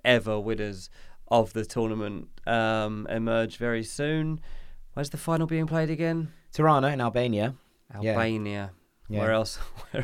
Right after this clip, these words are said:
Speaker 2: Where
Speaker 1: else?
Speaker 2: else?
Speaker 1: Where else would you play it? Um, the semi-final lineups is Leicester City versus A S Roma and Feyenoord versus Marseille. So make fun of this competition as much as you want,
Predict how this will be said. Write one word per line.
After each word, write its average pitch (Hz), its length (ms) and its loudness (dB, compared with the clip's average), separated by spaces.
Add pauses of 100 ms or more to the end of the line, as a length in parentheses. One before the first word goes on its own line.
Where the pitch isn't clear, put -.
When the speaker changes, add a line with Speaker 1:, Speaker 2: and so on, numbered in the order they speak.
Speaker 2:
Where 117 180 6
Speaker 1:
else? 98 340 0
Speaker 2:
else? 196 80 -4 (220)
Speaker 1:
Where 131 180 6
else 127 240 6
would 117 180 0
you 110 140 -4
play 107 280 0
it? - 100 -4 (260)
Um, 120 340 6
the 131 80 0
semi-final 127 1000 2 (300)
lineups 120 760 4
is 117 260 0
Leicester 147 400 2
City 127 480 -4
versus 110 460 -2
A 85 120 -2
S 107 160 -6
Roma 107 380 0 (360)
and 110 260 0
Feyenoord 110 880 4
versus 110 440 -2
Marseille. 107 500 -4
So 113 340 2 (440)
make 185 220 6
fun 180 160 10
of 160 60 6
this 156 100 0
competition 127 560 -2
as 117 100 -2
much 180 340 0
as 120 140 -2
you 117 80 2
want, 120 400 2